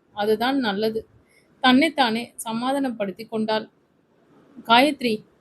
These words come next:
என்னடி மௌனமாயிட்ட? ஏதாவது பேசு." மரகதம் தவிப்பாய் கேட்டாள். "அம்மா,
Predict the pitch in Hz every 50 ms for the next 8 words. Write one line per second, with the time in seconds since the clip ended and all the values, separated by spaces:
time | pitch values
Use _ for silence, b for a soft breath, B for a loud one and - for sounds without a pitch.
0 | _ _ _ _ _ _ _ - - 240 240 254 285 330 277 277 269 254 247 233
1 | 226 240 269 311 320 294 269 240 220 208 - 214 220 226 208 196 - _ _ _
2 | _ _ 247 233 247 247 262 262 285 302 277 277 - _ 233 240 269 269 - -
3 | 240 226 - _ _ _ _ _ b b b b - - 233 233 240 254 294 311
4 | 285 233 226 226 220 - _ _ - 220 208 214 247 254 254 277 254 254 277 262
5 | - 240 233 220 - 233 226 - - _ _ _ _ _ _ _ _ _ - 214
6 | 214 233 262 277 254 214 -